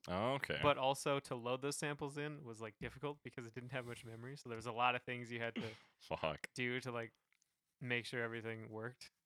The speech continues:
Speaker 2: And that kind of describes a lot of old video game consoles anyway.
Speaker 1: Okay. So, yeah,
Speaker 2: Look up
Speaker 1: let's
Speaker 2: more if you're interested, because that's a very poor detail.
Speaker 1: <laughs> I would say, like, yeah, so it speaks more to the tone of the game, 'cause we get the,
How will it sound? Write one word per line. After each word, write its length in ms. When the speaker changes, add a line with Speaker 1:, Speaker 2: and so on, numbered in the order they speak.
Speaker 2:
And 240
that 240
kind 180
of 80
describes 560
a 80
lot 240
of 160
old 220
video 220
game 340
consoles 440
anyway. 300
Speaker 1:
Okay. 380
So, 200
yeah, 340
Speaker 2:
Look 200
up 0
Speaker 1:
let's 160
Speaker 2:
more 240
if 80
you're 140
interested, 380
because 220
that's 200
a 40
very 300
poor 320
detail. 480
Speaker 1:
<laughs> 1120
I 120
would 100
say, 220
like, 240
yeah, 180
so 240
it 160
speaks 300
more 140
to 40
the 80
tone 220
of 80
the 80
game, 520
'cause 260
we 120
get 240
the, 140